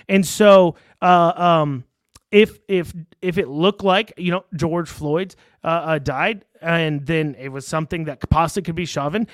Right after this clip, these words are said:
constitutionally speaking, he probably should at least stand trial like he did. However, once again, I don't think constitutionally speaking, that was a fair trial at all. And that's kinda what I'll leave it at.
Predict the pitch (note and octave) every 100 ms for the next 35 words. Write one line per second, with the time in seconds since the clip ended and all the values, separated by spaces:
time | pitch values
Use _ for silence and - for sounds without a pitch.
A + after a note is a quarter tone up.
0 | _ - F#3 E3 D#3+ D#3 - F#3+ - -
1 | C#3 F#3+ A3 - _ G3 G#3 F#3 E3+ F#3
2 | A3+ - F3 G3+ E3 D3 C#3+ F3+ - _
3 | _ - E3+ E3 - F3 F#3+ G3+ G3 G#3+
4 | D#4+ F#4+ - - _ _ - G#3 A#3 A3
5 | A3+ G#3+ F3 C#3+ D4 C#4+ A#3 E4 - F#3+
6 | A#3 B3 B3+ A3+ G3+ G#3+ B3 G#3+ A3 F#3+
7 | - C4 A#3+ G#3+ _ G#3 D4 A3 G3 -
8 | B3 A#3+ - A#3+ A3 G#3 - - _ D3
9 | C#3+ G3 B3 C4 F3 G3 A#3 - C4+ C4
10 | A#3 G#3+ C4+ A#3 A#2+